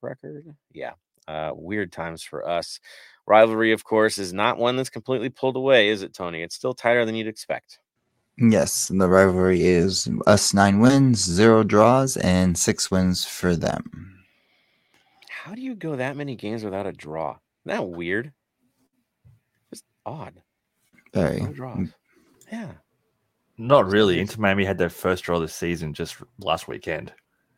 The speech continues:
Speaker 1: Like, ever, ever?
Speaker 3: For, for this season, their first draw was last weekend.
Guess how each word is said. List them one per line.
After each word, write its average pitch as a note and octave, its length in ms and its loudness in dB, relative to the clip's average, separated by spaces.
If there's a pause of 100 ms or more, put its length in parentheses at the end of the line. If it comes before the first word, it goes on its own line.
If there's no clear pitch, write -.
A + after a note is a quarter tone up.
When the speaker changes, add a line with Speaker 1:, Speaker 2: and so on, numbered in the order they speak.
(380)
Speaker 1:
Like, F#2 340 -2
ever, F#2 240 -2
ever? F3 340 -2 (760)
Speaker 3:
For, - 240 -4
for G2+ 120 0
this G2 180 0
season, F#2+ 560 -2
their F2 160 -2
first F2+ 300 -2
draw F2 140 -2
was E2+ 120 -4
last E2 220 -4
weekend. D2+ 360 -8